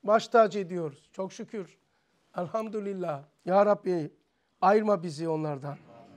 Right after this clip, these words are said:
Onların da şefaatine mazhar eyle ya Rabbi. E şu zata hürmet etmez misin? Niye etmezsin? Pirifani değil mi?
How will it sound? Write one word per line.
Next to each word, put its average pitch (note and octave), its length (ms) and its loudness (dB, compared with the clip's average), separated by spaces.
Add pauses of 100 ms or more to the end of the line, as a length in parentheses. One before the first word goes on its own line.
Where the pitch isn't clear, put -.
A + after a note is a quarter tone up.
(480)
Onların G3+ 380 -4
da G3+ 80 -8
şefaatine G3+ 540 -2
mazhar F#3+ 340 -4
eyle F3 200 -4
ya D3+ 100 -4
Rabbi. C#3 300 -18 (600)
E F#3 80 -8
şu G#3 160 -8
zata G#3 300 -2
hürmet G#3 260 -4
etmez A3+ 340 -6
misin? - 320 -18
Niye F#3 120 -8
etmezsin? G3 420 -16 (560)
Pirifani F#3+ 500 -16
değil A3+ 100 -18
mi? C4+ 80 -20